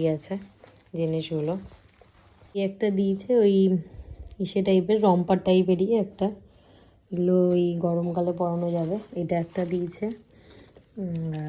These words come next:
আর এই একটা, এই ফ্রকটা বেশ খুব কিউট দেখতে, এটা একটা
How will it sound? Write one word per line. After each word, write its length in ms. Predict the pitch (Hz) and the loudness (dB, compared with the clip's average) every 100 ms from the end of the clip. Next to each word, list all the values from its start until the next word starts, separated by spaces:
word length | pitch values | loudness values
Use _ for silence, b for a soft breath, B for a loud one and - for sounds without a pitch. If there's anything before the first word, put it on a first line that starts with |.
| 147 | -8
আর 80 | 151 B B B B B B - 196 | -10 B B B B B B -8 -2
এই 140 | 196 | -2
একটা, 240 | 190 - 196 165 B B B B B B B B - 202 | -2 -2 -2 -2 B B B B B B B B -4 -2
এই 80 | 196 | -2
ফ্রকটা 400 | - 190 170 - 190 | 0 -2 -2 -2 0
বেশ 160 | 190 190 - - | 0 -2 -12 -8
খুব 140 | 202 190 - | -6 -6 -2
কিউট 240 | 190 180 175 170 | 2 2 2 0
দেখতে, 280 | 165 - 220 220 - - - - - b b b b b b b _ _ - 190 | -2 -6 -8 -8 -20 -20 -20 -20 -20 b b b b b b b _ _ -6 -2
এটা 160 | 190 | -2
একটা 280 | 185 - 196 | -4 -2 -2